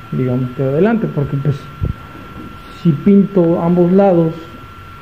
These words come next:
al que tú la pongas, eh, ya sea así como está o al revés, es la misma figura, es la misma forma, entonces no le veo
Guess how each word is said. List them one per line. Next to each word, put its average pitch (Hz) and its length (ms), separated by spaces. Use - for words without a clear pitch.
al 147 160
que 151 100
tú 190 100
la 185 100
pongas, 185 440
eh, 131 440
ya 139 120
sea 139 360
así 127 180
como 156 200
está 170 220
o 147 80
al 139 80
revés, 180 300
es 151 140
la 156 120
misma 151 240
figura, 151 340
es 151 60
la 151 80
misma 147 260
forma, 156 360
entonces 139 500
no 147 400
le 143 100
veo 143 340